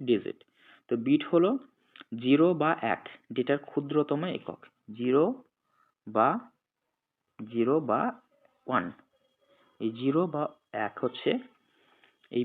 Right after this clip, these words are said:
বিট। ডেটার সব থেকে ক্ষুদ্রতম একক হচ্ছে এই বিট।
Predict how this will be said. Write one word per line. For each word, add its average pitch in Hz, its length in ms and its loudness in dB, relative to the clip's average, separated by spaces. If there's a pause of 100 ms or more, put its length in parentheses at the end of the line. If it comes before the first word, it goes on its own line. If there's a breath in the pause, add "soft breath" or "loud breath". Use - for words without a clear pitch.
বিট। 131 180 0 (580)
ডেটার 131 340 2
সব 160 100 -4 (100)
থেকে 175 140 -8 (100)
ক্ষুদ্রতম 147 460 2 (100)
একক 113 240 -6
হচ্ছে - 220 -10 (320)
এই 143 60 -6 (720)
বিট। 120 240 -2